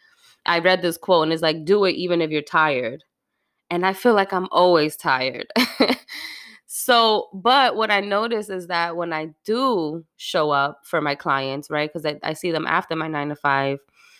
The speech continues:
I always feel rewarded by the end of the night because I'm in a position to help, right? And I don't take that lightly, and I don't take it for granted either.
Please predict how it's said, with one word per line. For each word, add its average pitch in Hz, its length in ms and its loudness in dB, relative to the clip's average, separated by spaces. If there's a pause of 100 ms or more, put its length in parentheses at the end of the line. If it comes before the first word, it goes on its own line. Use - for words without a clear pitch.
(140)
I 202 120 4
always 311 260 4
feel 262 200 4
rewarded 185 540 6
by 151 120 0
the 147 100 -2
end 151 160 0
of 143 60 0
the 139 80 -2
night 127 380 -2
because 170 640 2 (560)
I'm 208 140 2
in 233 100 4
a 220 60 2
position 202 560 0
to 170 120 -2
help, 165 360 0 (580)
right? 170 460 2
And 170 180 0
I 175 80 2
don't 185 160 -2
take 170 220 -6
that 151 180 -2
lightly, 147 400 -2
and 151 100 -2
I 156 60 0
don't 156 120 -4
take 170 200 -8
it 147 80 -8
for 165 80 -6
granted 143 420 -2
either. 147 440 -4